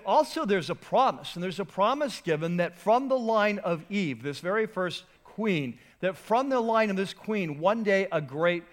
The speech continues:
deliverer will come who would rescue the race. And in chapters four through eleven, that promise is not really expanded very much, but when you get to chapter twelve of Genesis,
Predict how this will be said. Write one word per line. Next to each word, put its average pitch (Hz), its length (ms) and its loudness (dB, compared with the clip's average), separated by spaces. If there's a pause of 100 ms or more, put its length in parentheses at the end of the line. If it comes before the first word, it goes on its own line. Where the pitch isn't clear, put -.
(120)
deliverer 156 640 -4
will 135 80 -4
come 160 360 -2
who 165 180 -8
would 151 180 -6
rescue 139 460 -4
the 113 80 -10
race. 135 480 -4 (580)
And 220 120 4
in 311 140 -2
chapters 233 440 0
four 240 320 2
through 214 220 -4
eleven, 196 460 0
that 185 220 2
promise 226 500 -4
is 160 120 -8
not 214 180 0
really 202 160 2
expanded 220 560 0
very 147 200 0
much, 151 260 0
but 185 120 -4
when 190 100 -4
you 196 80 -2
get 302 180 -4
to 262 80 -6
chapter 220 460 -2
twelve 233 540 0
of 139 120 0
Genesis, 131 800 -4